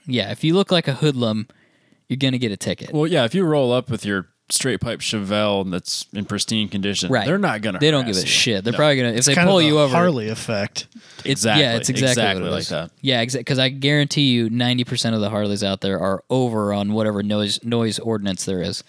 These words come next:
Speaker 2: Yeah.
Speaker 3: Oh God, yes.
Speaker 1: They're
Speaker 3: At idle,
Speaker 1: so
Speaker 3: they're louder than they
Speaker 1: loud.
Speaker 3: should be.
Speaker 1: They're so loud.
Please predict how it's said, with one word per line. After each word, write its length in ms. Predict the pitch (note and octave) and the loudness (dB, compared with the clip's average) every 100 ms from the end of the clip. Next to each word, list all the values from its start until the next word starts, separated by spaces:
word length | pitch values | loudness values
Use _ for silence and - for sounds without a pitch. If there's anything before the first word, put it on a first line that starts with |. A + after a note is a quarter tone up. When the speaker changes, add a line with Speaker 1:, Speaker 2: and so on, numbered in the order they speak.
| _ _ - | _ _ -6
Speaker 2:
Yeah. 140 | G#2+ | -2
Speaker 3:
Oh 160 | D#3 D3 | -2 -2
God, 400 | - B2 D3 C#3 | -4 0 0 0
yes. 420 | G#2+ G#2 G2 F2+ - | -2 -2 -2 2 2
Speaker 1:
They're 100 | E3+ - D#3 | 4 2 2
Speaker 3:
At 60 | |
idle, 380 | F3 E3 F3 F3 | 4 4 0 0
Speaker 1:
so 60 | F3 | 0
Speaker 3:
they're 120 | C3 | 2
louder 440 | D3 C#3 C#3 C3+ A2+ | 2 2 2 2 0
than 160 | A#2+ | -2
they 120 | C3 A2+ | 0 0
Speaker 1:
loud. 80 | G#2+ | 0
Speaker 3:
should 260 | D3 A2+ | 0 -2
be. 240 | G#2+ G2+ A#2 | -6 -8 -6
Speaker 1:
They're 140 | A2 | 0
so 320 | - - D3 | 2 4 4
loud. 460 | C#3 A#2+ G2+ G2 - | 4 2 0 -6 -12